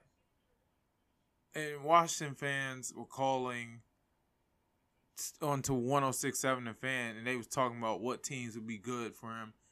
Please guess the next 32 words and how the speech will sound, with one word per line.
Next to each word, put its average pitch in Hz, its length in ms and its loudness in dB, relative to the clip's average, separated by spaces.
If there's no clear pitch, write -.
And 117 100 -8
some 302 240 -2
people 180 320 -2
were 135 120 0
saying 160 400 -4
the 120 60 -8
Steelers, 113 680 -4
that 131 100 -2
he'd 156 260 0
be 151 140 -4
behind 135 480 2
Big 120 240 0
Ben 131 240 -2
and - 20 -4
he 131 140 -2
could 104 160 -6
step - 360 -2
in 127 180 -6
for 117 120 -8
Big 107 320 -4
Ben 123 320 -6
once 117 220 -6
he 120 100 -4
retires 117 600 -2
and 110 140 -16
stuff, 123 340 -2
and 120 80 -4
it'd 123 160 0
be 123 120 2
a 110 40 0
good 117 220 -4
environment. 120 680 0